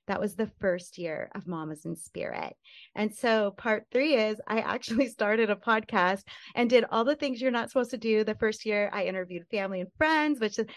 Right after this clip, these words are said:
I mean, if you read professional advice, it will say, "Don't do that. It will never work."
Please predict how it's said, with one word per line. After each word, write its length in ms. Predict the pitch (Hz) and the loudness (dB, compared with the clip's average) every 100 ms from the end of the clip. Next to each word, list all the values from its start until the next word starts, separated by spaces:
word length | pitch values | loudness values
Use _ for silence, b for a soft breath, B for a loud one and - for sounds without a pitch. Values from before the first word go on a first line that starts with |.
| B B | B B
I 80 | - | -4
mean, 160 | 226 220 | 0 0
if 140 | 220 | 0
you 240 | 269 302 | 0 0
read 260 | 214 254 262 | -2 -2 -2
professional 760 | 254 240 196 208 - 226 202 196 | -2 -2 -2 -2 -2 0 2 2
advice, 420 | 190 190 175 185 | 0 -2 -4 -4
it 60 | 196 | -4
will 100 | 214 | 0
say, 140 | 214 | 2
"Don't 320 | 196 226 254 | 4 4 4
do 160 | 302 311 | 4 6
that. 180 | 226 208 | 6 6
It 60 | |
will 140 | 208 214 | 6 4
never 440 | 226 247 247 269 | 4 6 10 10
work." 400 | 240 277 220 190 | 10 8 8 4